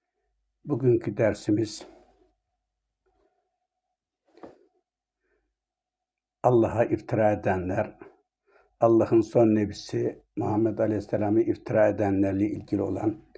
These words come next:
Miraç diye bir konu. Baştan sona yalanlarla, iftiralarla dolan. Ama gel gelelim, biz okumadığımız için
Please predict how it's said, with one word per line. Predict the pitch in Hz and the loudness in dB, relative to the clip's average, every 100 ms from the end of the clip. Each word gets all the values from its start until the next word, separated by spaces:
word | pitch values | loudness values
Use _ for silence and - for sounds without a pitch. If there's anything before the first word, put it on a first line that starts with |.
| - _ _ _ _ - | -20 _ _ _ _ 2
Miraç | 117 107 110 - - | 4 6 2 0 -2
diye | 104 104 104 | 2 2 2
bir | 110 104 - - - | 0 0 -6 -18 -10
konu. | - 98 - - _ _ _ _ _ _ _ _ _ - _ _ _ _ - | -4 -2 -4 -10 _ _ _ _ _ _ _ _ _ -20 _ _ _ _ 2
Baştan | 120 - 135 123 | 2 4 4 4
sona | 104 107 107 117 - | 4 2 2 0 -4
yalanlarla, | - 117 110 104 104 104 101 101 | 0 2 4 4 4 4 2 0
iftiralarla | 98 120 - 117 113 104 104 98 101 104 | 0 -4 -4 -2 0 2 0 0 -4 -2
dolan. | 98 98 - - _ _ _ - - - - - - | -4 -4 -10 -20 _ _ _ -20 -20 -20 -20 -20 -4
Ama | 123 117 117 117 - - - | 2 4 4 2 -2 -14 0
gel | 123 110 | 2 4
gelelim, | 98 110 101 101 135 - - - - - - _ _ _ - | 4 2 2 0 -2 -6 -20 -20 -20 -20 -20 _ _ _ -2
biz | 131 110 - _ | 0 0 -4 _
okumadığımız | - - 143 123 104 110 120 | -8 -2 4 4 6 2 2
için | - - 101 - | -2 -4 -4 -4